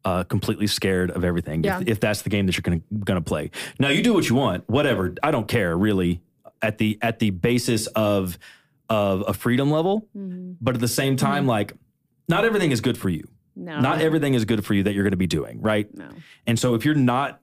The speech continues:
Speaker 1: even gonna attempt to play the game, or if you just put it on, or if you just put the video game on easy mode, you're not gaining anything. You're actually just going to go deeper into the hole that you created for yourself.
Speaker 3: Yeah.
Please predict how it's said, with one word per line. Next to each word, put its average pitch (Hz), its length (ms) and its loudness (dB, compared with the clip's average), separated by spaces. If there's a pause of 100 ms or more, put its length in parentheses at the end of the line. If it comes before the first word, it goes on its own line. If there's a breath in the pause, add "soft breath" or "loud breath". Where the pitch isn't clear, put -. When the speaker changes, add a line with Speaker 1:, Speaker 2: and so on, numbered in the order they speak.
(100)
Speaker 1:
even 117 240 2
gonna 107 300 0
attempt - 600 -4 (260 loud breath)
to 127 100 0
play 123 180 2
the 117 60 0
game, 120 340 2
or 139 220 2
if 131 80 -2
you 143 80 0
just 127 180 0
put 123 120 2
it 120 100 2
on, 107 340 0
or 143 240 2
if 139 180 -2
you 143 60 4
just 120 140 0
put - 120 0
the 113 60 -2
video 117 240 2
game 120 180 2
on 98 140 0
easy 110 300 2
mode, 170 320 2 (400 loud breath)
you're 151 160 2
not 165 320 0
gaining 117 360 2
anything. 85 640 0 (800)
You're 156 140 6
actually 165 380 2
just 131 220 0
going 135 240 2
to 127 60 -2
go 127 140 2
deeper 131 440 2
into 110 120 2
the 107 100 0
hole 113 200 2
that 95 160 0
you 90 60 -6
created 98 300 0
for 82 100 -4
yourself. - 460 -4
Speaker 3:
Yeah. - 400 -6